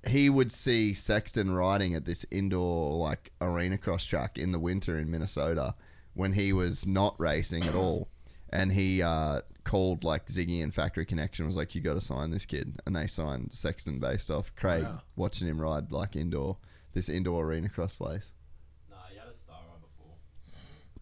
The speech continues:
Speaker 1: Was he?
Speaker 3: Yeah, he was on Star.
Speaker 1: On the junior, oh, yeah, on the junior thing?
Speaker 3: Yeah.
Speaker 2: You're wrong, Griff's right.
Speaker 1: Griff's always right about that sort of shit.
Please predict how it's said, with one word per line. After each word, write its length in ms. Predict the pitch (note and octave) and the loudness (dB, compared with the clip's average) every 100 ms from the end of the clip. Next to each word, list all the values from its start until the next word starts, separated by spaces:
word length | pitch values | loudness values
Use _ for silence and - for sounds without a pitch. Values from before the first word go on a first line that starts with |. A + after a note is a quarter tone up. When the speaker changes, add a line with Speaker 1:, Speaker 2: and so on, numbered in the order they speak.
| - - - - | -14 -14 -10 0
Speaker 1:
Was 160 | C3 D3+ | 2 4
he? 80 | |
Speaker 3:
Yeah, 380 | F4 - - - | 2 -2 -16 -18
he 40 | - | -20
was 120 | - | -20
on 100 | - | -20
Star. 240 | - - - - - - - | -20 -20 -20 -20 -20 -20 -2
Speaker 1:
On 140 | G#2+ A2 | 4 6
the 100 | G#2 | 6
junior, 640 | F#2+ F#2+ F#2+ F#2+ F2+ - - | 4 4 4 2 2 -2 0
oh, 380 | F#2+ G2 G2 G2 | 4 8 8 6
yeah, 140 | F#2 | 6
on 100 | F2+ | 4
the 80 | F2+ | 0
junior 360 | F#2 F2+ F2+ E2 | 0 0 2 2
thing? 340 | F#2 G2 D3+ | 2 0 -2
Speaker 3:
Yeah. 80 | - - - - - - - - - - - | -6 -18 -20 -20 -20 -20 -20 -18 -14 -10 -4
Speaker 2:
You're 160 | G2 | -2
wrong, 200 | G2 F#2 | 0 -2
Griff's 300 | F2 F#2 - | -2 -4 -2
right. 220 | E2+ F2 - - - - - - | -4 -6 -10 -14 -16 -14 -14 -6
Speaker 1:
Griff's 280 | - A2+ - - | -2 0 -2 0
always 340 | F2 D#2+ D#2 | 2 2 0
right 180 | F2 B1+ | 0 -2
about 220 | - G1+ | -2 -2
that 160 | G1+ - | -2 -4
sort 160 | E2+ D#2+ | -4 -4
of 60 | |
shit. 320 | - E2+ F#2+ | -2 -4 -6